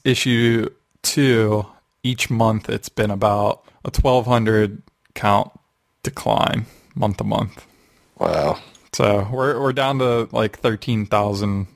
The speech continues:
Speaker 1: pulls or purchases.
Speaker 2: Hmm. Tell you, man, we need something. <laughs>
Speaker 1: Which isn't
Speaker 2: We need
Speaker 1: terrible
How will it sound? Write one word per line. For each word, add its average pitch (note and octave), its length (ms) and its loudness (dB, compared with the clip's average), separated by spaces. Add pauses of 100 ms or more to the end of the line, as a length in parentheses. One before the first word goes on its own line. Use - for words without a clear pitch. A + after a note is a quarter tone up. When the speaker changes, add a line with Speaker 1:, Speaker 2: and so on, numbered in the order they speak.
(140)
Speaker 1:
pulls - 480 -2 (220)
or A2+ 300 2 (240)
purchases. - 600 -2 (640)
Speaker 2:
Hmm. G2+ 340 -2 (480)
Tell A2 240 2
you, A#2+ 80 2
man, G#2+ 220 4
we G#2 60 2
need A2+ 240 2
something. A2 420 0
<laughs> - 460 -2
Speaker 1:
Which C#3 180 -2
isn't A#3 140 2
Speaker 2:
We G#3 60 2
need - 60 0
Speaker 1:
terrible C#3 800 0